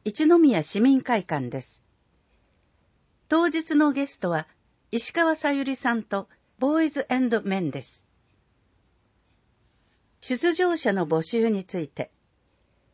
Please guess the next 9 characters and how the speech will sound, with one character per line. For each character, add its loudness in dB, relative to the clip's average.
対 2
象 -2
は -2
中 4
学 4
生 -2
以 -2
上 -2
で、 -4